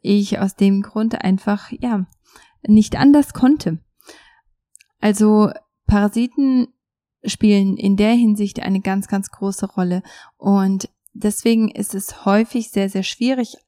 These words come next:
Es ist natürlich möglich und das ist auch die Möglichkeit, wie, wie viele Leute ihre Parasiten aushungern und damit etwas, ähm, schwächer machen.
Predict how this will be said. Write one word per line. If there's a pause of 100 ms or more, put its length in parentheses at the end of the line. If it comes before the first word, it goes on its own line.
(100)
Es
ist (960)
natürlich
möglich
und
das
ist
auch (340)
die
Möglichkeit,
wie, (200)
wie
viele
Leute
ihre
Parasiten
aushungern
und (260)
damit
etwas,
ähm,
schwächer
machen.